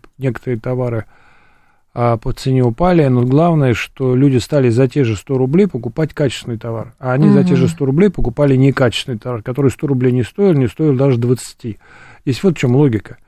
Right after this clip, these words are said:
Speaker 1: То есть товар, он,
Speaker 2: Да.
Speaker 1: а, присутствует на рынке, да, маркетплейс никуда не денется, он заинтересован продавать, да.
Speaker 2: Конечно.
Speaker 1: Только у него прибыль будет гораздо меньше, да, у него будет не двести процентов прибыли,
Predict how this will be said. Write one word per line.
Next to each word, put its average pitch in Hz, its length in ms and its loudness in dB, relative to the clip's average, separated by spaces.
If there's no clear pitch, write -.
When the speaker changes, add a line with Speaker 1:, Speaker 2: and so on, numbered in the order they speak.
Speaker 1:
То 143 80 -2
есть 123 200 0
товар, 208 420 2
он, 147 220 2
Speaker 2:
Да. 180 60 2
Speaker 1:
а, 139 40 0
присутствует 147 720 0
на 131 100 2
рынке, 120 320 0
да, 147 220 2
маркетплейс 165 580 0
никуда 160 280 2
не 151 80 4
денется, 180 400 2
он 135 360 2
заинтересован 143 680 2
продавать, 127 560 0
да. 117 120 2
Speaker 2:
Конечно. 180 480 -2
Speaker 1:
Только 160 480 2
у 151 100 2
него 170 200 4
прибыль 208 320 4
будет 127 200 0
гораздо 131 420 2
меньше, 117 420 0
да, 151 320 2
у 135 80 4
него 151 160 4
будет 147 340 4
не 143 180 4
двести 190 300 4
процентов 127 500 0
прибыли, 110 480 -2